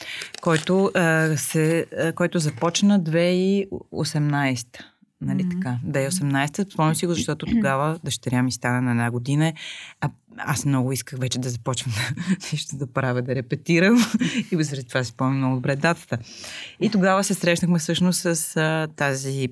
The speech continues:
Speaker 1: прекрасна личност и актриса Богдана Котарева и с, а, а, още две много, а,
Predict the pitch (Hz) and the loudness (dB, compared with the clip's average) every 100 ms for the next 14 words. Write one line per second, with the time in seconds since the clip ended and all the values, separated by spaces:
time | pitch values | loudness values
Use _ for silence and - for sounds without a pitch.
0 | - 123 127 135 135 - 139 131 123 - | -2 -4 0 0 2 2 2 2 -2 -6
1 | - - 151 143 120 156 135 - 143 123 | -12 -8 -2 0 2 4 2 0 -2 -2
2 | - 147 123 135 127 131 131 131 123 127 | -2 -2 -2 -2 -4 0 2 2 0 -4
3 | - 135 170 196 233 254 - - - - | 0 2 4 4 2 0 -4 -14 -12 -6
4 | - 196 - 196 175 - 180 170 170 170 | 0 0 2 0 0 0 2 4 4 4
5 | 175 160 156 - - - 147 143 - - | 4 2 -2 -14 -12 -2 0 0 -4 -10
6 | _ 143 127 151 139 135 139 127 131 135 | _ -4 -2 -4 -2 2 2 2 0 -4
7 | 131 131 131 143 127 123 120 123 | -4 -6 -6 -4 -2 -2 -2 -4